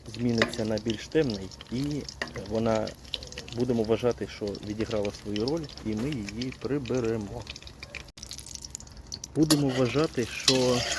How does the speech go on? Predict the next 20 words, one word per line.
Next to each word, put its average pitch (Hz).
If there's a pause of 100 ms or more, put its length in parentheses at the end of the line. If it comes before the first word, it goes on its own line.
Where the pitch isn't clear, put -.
(1000)
роль 131 (260)
нашої 120
цибулі 143
виконана. 101 (1000)
Сподіваюсь, 131
що -
олія 127 (440)
не 127
буде 101 (120)
гірка. 104 (580)
Зараз 113
буду 110
витягати 110 (240)
і 113 (100)
додавати 107
м'ясо. 98 (1500)
Шановні, 104 (1120)
цибульку 139
я 107
витяг. 104